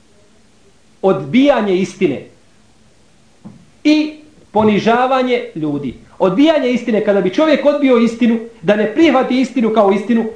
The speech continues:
Kur'an i sunnet, Islam, to je druga stvar, to je već kufur i nevjerstvo. No međutim, da se čovjek oholi, ovaj drugi dio hadisa, da se oholi nad ljudima, toga ne izvodi iz vjere. Ali pogledajte, braćo, kada čovjek hoda oholo i nadmeno,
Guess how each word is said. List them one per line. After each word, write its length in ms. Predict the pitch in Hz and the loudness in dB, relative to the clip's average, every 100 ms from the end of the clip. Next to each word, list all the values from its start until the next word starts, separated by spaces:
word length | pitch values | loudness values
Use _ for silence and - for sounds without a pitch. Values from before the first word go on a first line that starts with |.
| - | -6
Kur'an 380 | 240 254 240 208 | 0 2 2 0
i 40 | 202 | -2
sunnet, 340 | 254 254 247 - - _ - | 0 2 2 -2 -16 _ -2
Islam, 420 | 226 220 269 302 302 - - | 0 2 0 0 -4 -14 -4
to 80 | 302 | 0
je 80 | 311 | 2
druga 260 | 320 262 202 | 4 2 0
stvar, 280 | - 214 - | -2 -2 0
to 80 | 196 | -2
je 60 | |
već 180 | 196 196 | 0 -2
kufur 360 | - 285 214 - - | -2 -2 -2 -6 -4
i 80 | 196 | 0
nevjerstvo. 440 | 233 196 - 127 - _ | 0 0 -2 -10 -16 _
No 80 | 185 | 0
međutim, 280 | 220 262 247 | 0 0 0
da 80 | 214 | -2
se 100 | 208 | 0
čovjek 380 | 247 233 - | 0 0 0
oholi, 500 | 254 254 262 302 320 - _ | 0 2 2 0 -4 -8 _
ovaj 220 | 147 143 | -6 -4
drugi 220 | 147 240 | -4 -4
dio 160 | 226 233 | -4 -2
hadisa, 340 | 196 208 214 | -2 -2 -2
da 60 | 190 | -4
se 100 | 226 | -2
oholi 220 | 214 214 | -2 0
nad 160 | 196 175 | -2 -4
ljudima, 220 | 220 208 | -2 -2
toga 220 | 214 - | 0 0
ne 80 | 185 | 0
izvodi 260 | 220 233 196 | 0 -2 -2
iz 100 | 156 | -2
vjere. 240 | 233 165 - - - | -2 -2 -10 -18 -6
Ali 200 | 190 190 | -2 -2
pogledajte, 560 | 180 285 294 269 247 220 | 0 0 2 -2 0 -2
braćo, 240 | 262 220 | -2 -2
kada 200 | 220 208 | -2 -2
čovjek 320 | 220 226 220 | 0 0 0
hoda 340 | 208 226 196 - | 0 0 0 0
oholo 360 | 247 233 202 | 0 0 0
i 80 | 190 | 0
nadmeno, 400 | 202 240 262 262 | 0 2 0 0